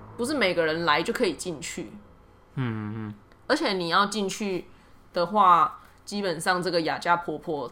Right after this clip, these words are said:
Speaker 1: 大部分都会给你任务，而且都是一些很难达成的任务。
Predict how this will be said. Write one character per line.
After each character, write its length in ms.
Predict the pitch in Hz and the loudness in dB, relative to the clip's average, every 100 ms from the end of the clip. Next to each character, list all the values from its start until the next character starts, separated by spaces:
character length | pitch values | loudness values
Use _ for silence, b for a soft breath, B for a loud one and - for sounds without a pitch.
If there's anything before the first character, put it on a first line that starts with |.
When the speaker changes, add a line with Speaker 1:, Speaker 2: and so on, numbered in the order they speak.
| - | 2
Speaker 1:
大 200 | 180 170 | 4 4
部 180 | 180 | 2
分 260 | 165 170 147 | 0 -2 -2
都 140 | 151 | -2
会 440 | 160 170 147 127 107 - | 2 2 2 -2 -10 -10
给 220 | - 170 | 0 0
你 140 | 190 151 | 0 -2
任 220 | 165 175 | 2 2
务， 300 | 156 160 143 - - | 2 0 -2 -6 -8
而 80 | 196 | 0
且 140 | 202 170 | 2 4
都 200 | 180 180 | 4 4
是 240 | 185 180 | 2 -2
一 80 | 165 | -2
些 220 | 170 165 | 0 0
很 240 | 165 156 | 0 -4
难 180 | 147 139 156 | -4 -6 0
达 200 | 147 156 | 2 2
成 160 | 160 | -2
的 120 | 147 | -6
任 200 | 156 156 147 | -4 -4 -4
务。 180 | 151 | -8